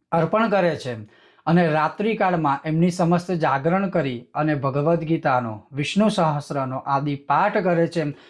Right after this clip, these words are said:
એના સમસ્ત પિતૃઓ નીચ યોનિમાં પણ પાપવશ પડેલા હોય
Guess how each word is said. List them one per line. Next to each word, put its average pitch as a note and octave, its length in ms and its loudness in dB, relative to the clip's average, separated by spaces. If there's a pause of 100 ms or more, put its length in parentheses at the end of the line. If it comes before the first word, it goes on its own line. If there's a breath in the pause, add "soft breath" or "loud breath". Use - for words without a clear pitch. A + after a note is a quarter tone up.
(120 loud breath)
એના F3+ 240 4
સમસ્ત F#3+ 640 0
પિતૃઓ F#3 640 0
નીચ F3 580 2
યોનિમાં G3+ 560 2
પણ F#3 120 0
પાપવશ D#3 680 -2
પડેલા C3+ 400 0
હોય D#3+ 460 0